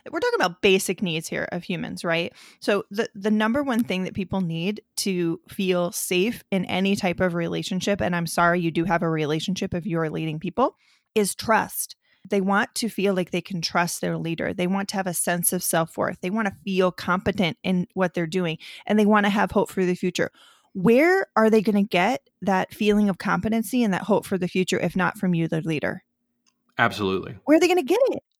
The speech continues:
Speaker 1: They're not gonna get it. So you're leaving them with almost nothing, bare bones, bare bones. And this exists in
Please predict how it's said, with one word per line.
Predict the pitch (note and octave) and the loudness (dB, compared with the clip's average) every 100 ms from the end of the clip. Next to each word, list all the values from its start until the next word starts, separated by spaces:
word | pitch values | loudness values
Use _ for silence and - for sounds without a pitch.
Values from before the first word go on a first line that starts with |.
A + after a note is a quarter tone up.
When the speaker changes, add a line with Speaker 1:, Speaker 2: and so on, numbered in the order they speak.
| _ | _
Speaker 1:
They're | D#4 | 4
not | D#4 D#4 G4+ - | 6 4 4 2
gonna | D#4 | 2
get | A#3+ C4 B4+ | 2 2 2
it. | D#3+ - _ _ _ _ - | 0 -4 _ _ _ _ -2
So | - C#4 G4+ | 2 6 4
you're | A3+ C#4 E4+ | 4 4 2
leaving | C#4+ E4 F#4+ A4 | 4 4 4 4
them | A3+ F#3+ G#3 | 2 2 2
with | A3+ A3+ A3+ - _ _ _ _ _ - | 2 2 0 -8 _ _ _ _ _ 2
almost | B3+ F4+ E4 | 4 4 2
nothing, | G3+ G3+ F#4+ - - D#3 | 2 4 2 0 -4 -4
bare | F#3+ B3 D4 | 2 6 6
bones, | D#4 A3+ D#4+ F#4 - - - - _ _ _ _ _ _ | 4 2 2 0 -2 -10 -14 -16 _ _ _ _ _ _
bare | A#3 C4 | 2 4
bones. | C4 D4+ G#3 | 6 4 2
And | - A3 | 2 2
this | F4 | 2
exists | G#4 A3+ G3 B3 | 0 4 2 2
in | - G3+ | 0 -2